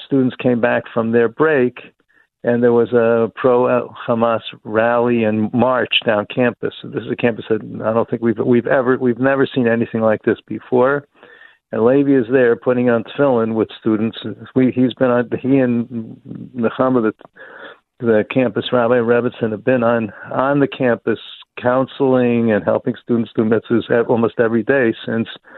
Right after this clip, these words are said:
uh, we had our, uh, the, uh, the Palestinian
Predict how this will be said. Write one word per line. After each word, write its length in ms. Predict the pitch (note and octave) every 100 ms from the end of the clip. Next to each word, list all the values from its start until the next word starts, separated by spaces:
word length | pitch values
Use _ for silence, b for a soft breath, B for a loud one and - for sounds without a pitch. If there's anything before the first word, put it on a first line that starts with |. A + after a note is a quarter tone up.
| B B _ _ A2
uh, 40 |
we 180 | A2 A#2+
had 320 | A#2 A#2+ A2+
our, 540 | A2 A2 G#2+ A2 G#2 G#2+
uh, 60 | F#2+ _
the, 220 | A2 G#2 G#2+
uh, 120 | A2+ -
the 260 | A#2 G#2 -
Palestinian 840 | A2 G#2+ G#2+ - A#2+ A#2 A2+ G#2+